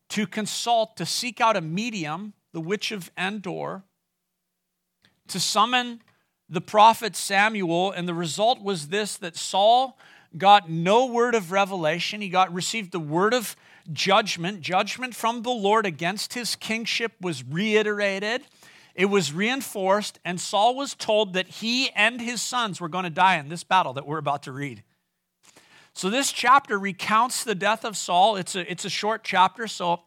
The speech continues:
I don't think it's gonna take us any longer than an hour and a half or so to work through. Uh, Saul and his kingship had begun with such promise. Saul was, we know this, a physical specimen of a man. He was good looking, the first king of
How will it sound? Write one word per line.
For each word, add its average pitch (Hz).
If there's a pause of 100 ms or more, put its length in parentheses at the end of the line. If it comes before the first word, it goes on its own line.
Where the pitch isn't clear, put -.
I 160
don't 190
think 214
it's 208
gonna 190
take 185
us 175 (880)
any 170
longer 175
than 147 (280)
an 151
hour 160
and 156
a 151
half 160
or 175
so 180
to 165
work 156
through. 185 (1700)
Uh, 190
Saul 269
and 220
his 220
kingship 247
had 214
begun 214
with 196
such -
promise. 247 (720)
Saul 247
was, 226
we 208
know 220
this, 226
a 214
physical 247
specimen 247
of 208
a 208
man. 233
He 226
was 165
good 190
looking, 254
the 180
first 220
king 233
of 175